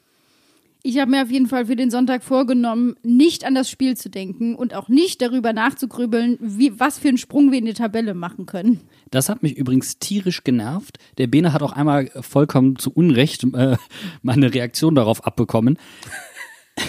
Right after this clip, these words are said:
Speaker 2: Es tut mir nochmal leid. Aber dieses, ah, ihr wisst, wenn alle für uns spielen, ihr wisst ja, was dann passiert und, ah, wir werden verlieren und so.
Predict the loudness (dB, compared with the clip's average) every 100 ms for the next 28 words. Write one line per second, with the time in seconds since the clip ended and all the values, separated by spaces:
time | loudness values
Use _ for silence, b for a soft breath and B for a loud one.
0 | -8 -8 -10 -8 -6 -2 0 2 0 0
1 | -6 -8 B B B B _ -4 2 2
2 | 2 -2 -4 0 2 2 -2 _ _ b
3 | b b -2 0 0 0 -2 -2 -4 -4
4 | -4 0 0 0 0 0 0 -2 0 0
5 | 0 2 2 2 0 0 2 0 0 0
6 | 0 -2 -4 -4 -4 0 0 -2 -6 -12
7 | B B -6 0 2 2 2 0 -2 -2
8 | -4 -6 -10 -8 -4 2 4 4 4 0
9 | -4 -4 -4